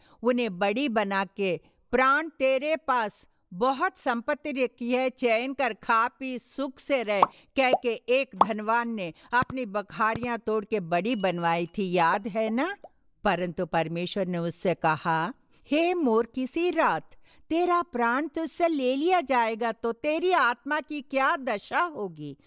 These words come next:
अपनी बखारियों में तूने जो कुछ भी जमा करके रखा है, वो बखारियाँ तेरे बन के रहेंगी क्या? वो सब कौन लेगा?"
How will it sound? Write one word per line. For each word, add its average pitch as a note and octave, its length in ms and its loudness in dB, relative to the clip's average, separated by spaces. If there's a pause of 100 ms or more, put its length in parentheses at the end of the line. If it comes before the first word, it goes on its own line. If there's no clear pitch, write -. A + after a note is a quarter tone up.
(220)
अपनी F4+ 260 -2
बखारियों C#4 600 -2
में F#4 160 -6
तूने E4 300 -4
जो C#4 220 0
कुछ D4 300 -6
भी C4 160 0 (300)
जमा A#3 420 2
करके F4 320 -2
रखा C4+ 400 0
है, D4 120 0
वो C#4+ 160 0
बखारियाँ C4 640 -2
तेरे D4 320 0
बन A#3+ 240 -2
के D4+ 160 0
रहेंगी D4 540 2
क्या? C4 300 2 (280)
वो D#4 80 2
सब F4 260 2
कौन F4+ 340 0
लेगा?" F3 440 -2